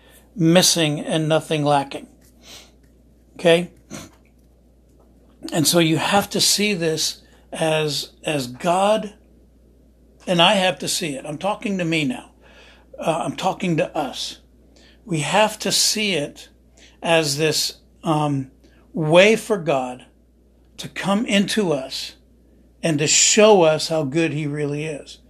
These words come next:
in the midst of all of this. Okay? And that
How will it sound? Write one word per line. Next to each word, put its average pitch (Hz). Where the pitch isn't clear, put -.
in 175
the 160
midst 156
of 147
all 151
of 131
this. -
Okay? 175
And 180
that 165